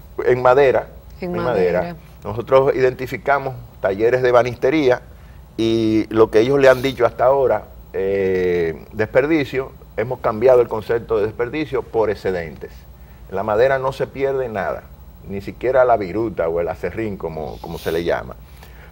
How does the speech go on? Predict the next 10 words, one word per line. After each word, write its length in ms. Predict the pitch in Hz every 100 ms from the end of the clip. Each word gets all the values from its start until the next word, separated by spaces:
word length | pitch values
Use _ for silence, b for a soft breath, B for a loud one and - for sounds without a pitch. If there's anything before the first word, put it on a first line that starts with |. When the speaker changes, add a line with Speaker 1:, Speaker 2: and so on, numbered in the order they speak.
| -
Speaker 1:
¿Por 180 | - 131
qué? 200 | 131 117
Porque 260 | - 98 113
todo 340 | - 143 120
puede 220 | 110 101
ser 180 | 98 101
transformado 560 | 92 101 110 98 95 92
en 100 | 95
un 100 | 104
producto. 540 | - 131 165 - 85